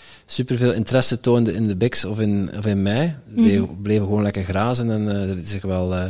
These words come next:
Speaker 1: eh, een keer aaien, maar veel aandacht gaven ze er niet aan. En ja, ik dacht, ga in het midden van de wei staan, de uit-, uitnodiging naar de paarden van kijken wie er, eh, op mij afstapt.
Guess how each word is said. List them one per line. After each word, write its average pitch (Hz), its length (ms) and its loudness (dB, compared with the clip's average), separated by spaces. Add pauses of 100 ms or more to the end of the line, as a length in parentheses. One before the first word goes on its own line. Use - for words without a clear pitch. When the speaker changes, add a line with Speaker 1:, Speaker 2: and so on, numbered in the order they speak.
(580)
Speaker 1:
eh, 90 340 -6
een 90 80 -6
keer 98 160 -2
aaien, 135 320 0
maar 120 240 0 (500)
veel 113 260 0
aandacht 110 420 -2
gaven 120 320 -2
ze 135 100 -4
er 143 60 0
niet 147 100 0
aan. 170 180 -4 (580)
En 98 540 0 (360)
ja, 120 160 -2
ik 160 60 -2
dacht, 131 140 -4
ga - 80 -2
in 107 60 4
het 101 80 2
midden 110 180 0
van 110 100 0
de 98 60 0
wei 107 100 0
staan, 117 280 0
de 107 60 -2
uit-, 104 220 -6 (220)
uitnodiging 113 800 -2 (400)
naar 104 120 -4
de 98 60 0
paarden 104 320 0
van 113 100 -4
kijken 104 280 -2
wie 107 120 0
er, 104 340 2
eh, 101 80 -4 (160)
op - 120 -10
mij 127 120 4
afstapt. - 480 -4